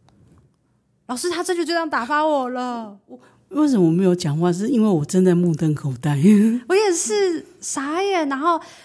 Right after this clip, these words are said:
Speaker 1: 后来他真的没有解什么东西，
Speaker 2: 嗯。
Speaker 1: 然后我就下楼，我就跟我朋友讲这件事情，
Speaker 2: 嗯。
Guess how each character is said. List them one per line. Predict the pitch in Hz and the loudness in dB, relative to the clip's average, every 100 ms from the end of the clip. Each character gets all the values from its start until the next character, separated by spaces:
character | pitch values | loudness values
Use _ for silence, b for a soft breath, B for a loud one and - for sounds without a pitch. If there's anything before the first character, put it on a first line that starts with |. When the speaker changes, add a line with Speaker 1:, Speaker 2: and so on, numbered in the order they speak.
| B - - _ - | B -20 -20 _ -4
Speaker 1:
后 | 392 | 2
来 | 320 | 2
他 | 277 320 | 2 0
真 | 311 | 0
的 | |
没 | 254 | 0
有 | 233 226 | 0 -2
解 | 202 190 | -2 -4
什 | 202 185 | -4 -6
么 | 160 | -10
东 | 170 170 175 | -12 -8 -6
西， | 165 165 | -6 -6
Speaker 2:
嗯。 | |
Speaker 1:
然 | 196 | -6
后 | 220 | -6
我 | |
就 | 190 | -6
下 | 196 - 180 170 | -8 -6 -6 -8
楼， | 160 | -12
我 | 175 | -12
就 | 202 | -10
跟 | 254 | -6
我 | 220 | -8
朋 | - 202 | -6 -6
友 | 202 | -4
讲 | 196 151 160 | -6 -10 -8
这 | 175 | -8
件 | 175 165 | -8 -8
事 | 160 175 | -8 -6
情， | 196 | -4
Speaker 2:
嗯。 | 180 | -4